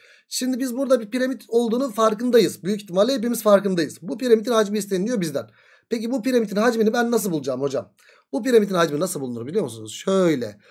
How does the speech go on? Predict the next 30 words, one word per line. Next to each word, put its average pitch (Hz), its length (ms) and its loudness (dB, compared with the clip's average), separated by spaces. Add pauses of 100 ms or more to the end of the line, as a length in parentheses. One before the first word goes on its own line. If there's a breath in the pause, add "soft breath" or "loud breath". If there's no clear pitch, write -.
(160 soft breath)
Hocam 170 500 4
tabanını 196 640 2
ben 190 200 4
şu - 380 -8
üçgen 233 460 -2
seçersem 214 680 -2
eğer 165 460 2 (360 soft breath)
tabanına 226 480 0
ait 226 220 2
yüksekliği 220 540 -4
bulmaya 185 320 4
çalışacağım 123 560 -8
böyle. 160 380 0 (140)
O 196 180 2
beni 143 240 0
biraz 196 300 4
zorlar. 165 640 4 (540 soft breath)
Arkadaş 196 560 0
bu 202 160 0
bir 202 220 0
piramit. 185 580 0 (320)
Evet, 196 480 2
e, 123 140 -12
piramidin 208 460 0
tabanını 208 420 0
şurası 240 360 -6
seçsek 214 400 -2
süper - 220 -2
olmaz 247 360 0
mı? - 200 -4